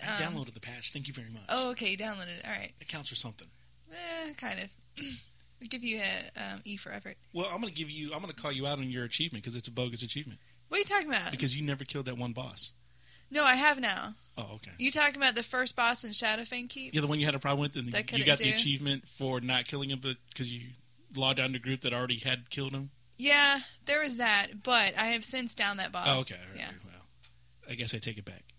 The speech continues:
Speaker 2: Yeah, but, you know, that's the way they're set up now. They only, all you have to do is just finish the last boss. You don't even have to do the, all of them. Now, Wrath Lich King, they would list all the bosses that you had to
Speaker 1: Right.
Speaker 2: kill.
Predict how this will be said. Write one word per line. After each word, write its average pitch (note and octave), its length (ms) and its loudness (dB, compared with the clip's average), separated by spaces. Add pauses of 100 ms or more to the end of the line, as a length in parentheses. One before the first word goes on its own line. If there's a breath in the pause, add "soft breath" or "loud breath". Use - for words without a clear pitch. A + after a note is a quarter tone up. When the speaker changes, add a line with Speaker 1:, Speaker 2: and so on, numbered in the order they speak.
(120)
Speaker 2:
Yeah, - 100 -14 (600 loud breath)
but, F4+ 100 4
you F#4 100 4
know, E4 100 2
that's D#4+ 240 2
the D#4 60 -2
way D4 100 4
they're C4 120 -2
set A#3 220 4
up B3+ 140 -2
now. G3 160 0
They F#3+ 120 -2
only, A3 460 -4 (760)
all A#3 100 6
you A#3+ 60 4
have A#3 80 -2
to A3+ 80 -6
do A3 120 0
is A3 100 2
just G#3 180 6
finish G#3 220 -2
the F#3 60 -2
last F3 280 -4
boss. - 440 -4
You G3+ 100 -10
don't G3 80 -6
even F3+ 120 -6
have F3+ 160 -4
to F3 100 -10
do E3 60 -12
the, F3 220 -12
all F3+ 180 -4
of E3+ 80 -10
them. F3+ 140 -12 (520 loud breath)
Now, G#3 280 6
Wrath A3+ 240 4
Lich C4+ 240 2
King, A3 180 2
they G3 140 4
would F#3 200 -6
list G#3+ 280 4
all G3 160 0
the G3 60 -6
bosses F#3+ 400 0
that F3+ 140 -4
you F3+ 100 -4
had F3+ 120 -10
to - 100 -10
Speaker 1:
Right. B2 60 0
Speaker 2:
kill. A#2+ 260 -4